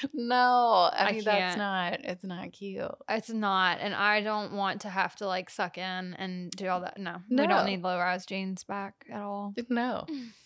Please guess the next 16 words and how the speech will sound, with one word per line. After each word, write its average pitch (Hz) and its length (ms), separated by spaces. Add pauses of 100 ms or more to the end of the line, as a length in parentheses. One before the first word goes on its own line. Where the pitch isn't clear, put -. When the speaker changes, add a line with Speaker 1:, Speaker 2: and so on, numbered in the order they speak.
(720)
Speaker 2:
Um, 220 320
so 233 480
my 233 120
next 240 280
question 349 340
is, 214 220
if - 200
someone 269 500
doesn't 202 360
have 196 260
the 196 60
means 190 640
to 185 440
see 247 380
a 214 100
pelvic 196 420